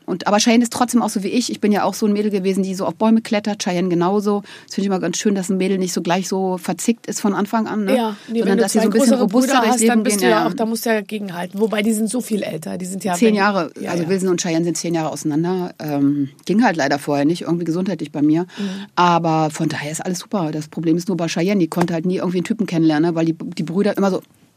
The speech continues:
Speaker 1: „Wer ist es? Wie heißt der?“ „Moment, ich muss mal kurz telefonieren. Das ist ein Arschloch, der kommt hier nicht rein.“ So. Die haben die schon echt rangenommen. Also da hat die es wirklich schwer gehabt, einen, einen Freund zu finden. Aber jetzt hat sie ja einen.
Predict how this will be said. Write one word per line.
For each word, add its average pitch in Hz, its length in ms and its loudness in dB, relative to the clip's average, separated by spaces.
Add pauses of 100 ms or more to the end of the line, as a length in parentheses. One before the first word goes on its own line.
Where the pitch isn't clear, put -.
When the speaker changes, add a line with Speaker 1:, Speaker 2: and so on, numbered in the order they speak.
(140)
Speaker 1:
„Wer 156 160 4
ist - 180 -2
es? 240 220 -2 (240)
Wie 208 140 0
heißt 208 200 2
der?“ 160 200 0 (920)
„Moment, 165 220 2
ich - 40 -10
muss 180 100 -4
mal 165 80 -2
kurz 165 180 -6
telefonieren. 151 440 -2 (100)
Das 156 80 0
ist - 60 0
ein 170 40 2
Arschloch, 151 400 2 (160)
der 147 80 -12
kommt 147 220 -2
hier 131 80 -4
nicht 117 160 -6
rein.“ 113 200 -6 (160)
So. 135 140 -4 (1000)
Die 679 40 4
haben 208 280 2
die 196 80 -2
schon 185 240 -2
echt - 280 -4
rangenommen. 151 480 2
Also 156 160 -2
da 175 60 -2
hat 202 140 -4
die 214 40 -4
es - 100 -8
wirklich - 200 -6
schwer 185 200 -2
gehabt, 180 220 -4
einen, 175 280 2
einen 170 140 0
Freund 170 260 -4
zu 175 80 -12
finden. 143 240 0
Aber 233 160 4
jetzt 226 140 2
hat - 100 -4
sie 127 80 -6
ja 127 80 -6
einen. 143 240 -6